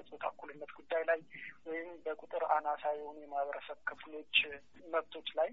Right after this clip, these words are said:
ማይኖሪቲ ራይትስ ጉዳይ ላይ እንዲሁም ለጥቃት ተጋላጭ የሆኑና፣ እ፣ የጭቆና ሰለባ የሆኑ የማህበረሰብ ክፍሎች ላይ አተኩሮ ግን በባህላዊ መንገድ፣ በትውፊታዊ መንገድ ችግሮችን የመፍቻ መንገዶችን እና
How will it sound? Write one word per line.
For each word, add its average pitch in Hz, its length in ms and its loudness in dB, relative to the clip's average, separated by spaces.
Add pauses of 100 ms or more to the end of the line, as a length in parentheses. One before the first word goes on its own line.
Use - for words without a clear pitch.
ማይኖሪቲ 147 460 -2
ራይትስ 139 320 -8
ጉዳይ 143 280 -4
ላይ 170 140 6 (340)
እንዲሁም 175 340 -6 (300)
ለጥቃት 165 520 4
ተጋላጭ 151 460 2 (180)
የሆኑና፣ 151 720 -2 (600)
እ፣ 156 80 -6 (180)
የጭቆና 160 440 0
ሰለባ 143 320 -4
የሆኑ 147 280 -14
የማህበረሰብ 143 600 -8
ክፍሎች - 420 -8
ላይ 220 180 6 (460)
አተኩሮ 170 520 2 (200)
ግን 240 180 -6 (140)
በባህላዊ 156 640 4
መንገድ፣ 143 320 -4
በትውፊታዊ - 680 -6
መንገድ 147 340 -6
ችግሮችን 151 540 -8
የመፍቻ - 680 -4 (680)
መንገዶችን 156 580 -6
እና 151 180 -6